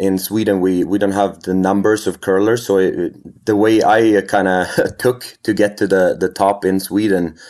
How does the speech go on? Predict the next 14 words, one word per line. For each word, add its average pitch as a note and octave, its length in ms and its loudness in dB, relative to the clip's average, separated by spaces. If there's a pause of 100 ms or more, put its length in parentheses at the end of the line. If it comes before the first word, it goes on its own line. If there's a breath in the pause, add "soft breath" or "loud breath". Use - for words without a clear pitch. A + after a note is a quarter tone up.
(320 loud breath)
might G#2+ 240 0
not F#2+ 220 0
be - 80 -2
possible F#2 520 0
in F2+ 180 -2
Canada, F2+ 380 0
but F2+ 120 2
I, F#2 300 0
I, G2 180 0
I'll G#2 140 -2
try C3 180 0
to A#2+ 100 0
explain G2 440 0
it F#2 180 -4